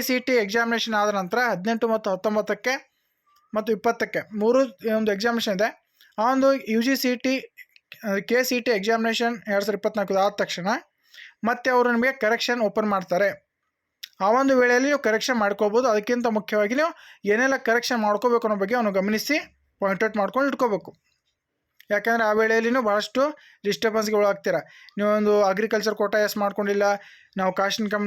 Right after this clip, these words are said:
ನಂಬರ್ ಬೇರೆ ಹಾಕಿದ್ದೀವಿ, ನಾವು ಈ ಕೋಟಾ ಎಸ್ ಮಾಡಿಲ್ಲ, ಅಗ್ರಿ ಮತ್ತೆ ರೂರಲ್ ಎಸ್ ಮಾಡಿಲ್ಲ,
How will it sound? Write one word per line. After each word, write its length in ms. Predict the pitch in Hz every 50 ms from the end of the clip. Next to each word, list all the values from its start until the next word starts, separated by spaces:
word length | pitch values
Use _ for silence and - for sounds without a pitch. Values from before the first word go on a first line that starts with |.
| 202 196
ನಂಬರ್ 280 | 196 196 196 196 208 208
ಬೇರೆ 180 | 190 202 196 190
ಹಾಕಿದ್ದೀವಿ, 480 | 190 185 196 196 185 190 190 196 196 196 - - - _ _ _ -
ನಾವು 160 | 185 190 190
ಈ 80 | 202 208
ಕೋಟಾ 260 | 208 214 202 196 214 214
ಎಸ್ 200 | 202 196 196 -
ಮಾಡಿಲ್ಲ, 300 | 202 190 190 190 190 190 190
ಅಗ್ರಿ 240 | 185 185 185 208 214 208 202 190
ಮತ್ತೆ 340 | 185 185 190 185 - 208 190 190 185 180 - - _ _ -
ರೂರಲ್ 380 | 185 185 208 214 220 233 226 220
ಎಸ್ 140 | 214 202 226
ಮಾಡಿಲ್ಲ, 300 | 202 196 190 196 190